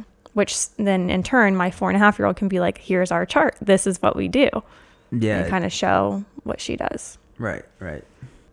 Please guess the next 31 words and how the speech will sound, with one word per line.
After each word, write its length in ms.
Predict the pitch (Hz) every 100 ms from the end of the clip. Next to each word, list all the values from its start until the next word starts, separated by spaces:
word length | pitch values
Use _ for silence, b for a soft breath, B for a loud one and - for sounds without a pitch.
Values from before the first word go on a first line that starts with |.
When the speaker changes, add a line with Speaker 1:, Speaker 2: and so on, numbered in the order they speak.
| _ _ -
Speaker 1:
One 280 | 202 226
last 320 | 240 226 220 -
thing 300 | 214 240 262
we 120 | 233
could 140 | 214
do, 340 | 202 208 214 202
what's 420 | 196 208 - -
trending 400 | - 240 233 226
for 160 | 226 214
the 100 | 202
week 280 | 202 202 202
as 180 | 202
far 180 | - 190
as 140 | 196 -
fashion, 360 | 208 214 240
which 120 | 202 208
I 60 |
kind 220 | 208 214
of 80 | 208
already 220 | 202 190 185
touched 340 | 214 196 -
on. 300 | 160 175 196
We'll 140 | 185
just 280 | 185 185 - -
Speaker 2:
Oh, 80 | 139
you're 240 | 151 175
very 340 | 139 127 175
prepared. 640 | 170 110 107 113 156 113 -
I, 240 | 127 160 -
I 200 | 123 190
thought 520 | - 120 107 98 -